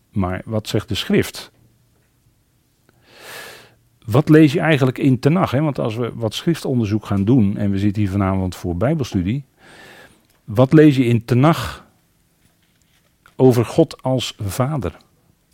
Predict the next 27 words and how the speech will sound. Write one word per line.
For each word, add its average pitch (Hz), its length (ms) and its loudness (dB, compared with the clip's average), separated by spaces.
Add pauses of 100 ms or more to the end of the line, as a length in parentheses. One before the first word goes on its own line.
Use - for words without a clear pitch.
(880)
En 98 300 -4
Tenach 117 340 -2
is 104 260 -4
behoorlijk 101 560 -4
veel 98 460 -2 (240)
leeswerk, 131 680 2
als 107 120 -6
je 127 60 -4
dat 104 160 -4
een 104 60 -8
keer 101 220 0
wil 92 120 -4
doorlezen. 120 680 2 (960)
En 110 320 2 (560)
wat 117 240 -2
vind 180 260 2
je 107 60 0
dan? 76 300 -2 (720)
Nou, 92 240 -6
dan 98 80 -8
gaan 120 140 -4
we 120 60 -4
eerst 160 260 0
kijken 127 340 0
in 151 100 2
de 143 140 -6
Torah. 110 400 -2